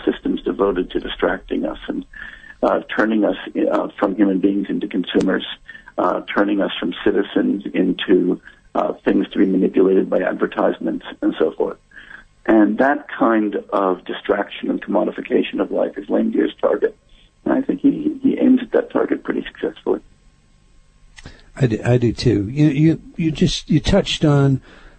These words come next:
Speaker 2: the subject of death, and, and that reminds me, of course, of the story, um, Tolstoy's story, which you use to really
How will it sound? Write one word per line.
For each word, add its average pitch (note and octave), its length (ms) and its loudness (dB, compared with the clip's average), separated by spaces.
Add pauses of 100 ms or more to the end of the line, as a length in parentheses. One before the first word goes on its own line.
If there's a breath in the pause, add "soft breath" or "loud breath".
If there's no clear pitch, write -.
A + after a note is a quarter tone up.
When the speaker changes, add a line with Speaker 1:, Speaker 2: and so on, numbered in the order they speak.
Speaker 2:
the C#3+ 240 0
subject B2+ 440 0
of A2 140 -6
death, - 560 -4
and, A#2+ 480 4
and A#2+ 220 2
that D3+ 180 4
reminds B2+ 480 4
me, A#2 140 0
of A#2 100 0
course, G#2+ 360 -2
of A2 60 -6
the A2+ 120 -4
story, G#2 720 4 (480 soft breath)
um, A2 520 2 (540 loud breath)
Tolstoy's A#2+ 680 2
story, F2 480 0
which G#2+ 320 -2
you D#3 100 6
use A2+ 920 4
to G#2+ 600 2 (460 loud breath)
really E3+ 720 6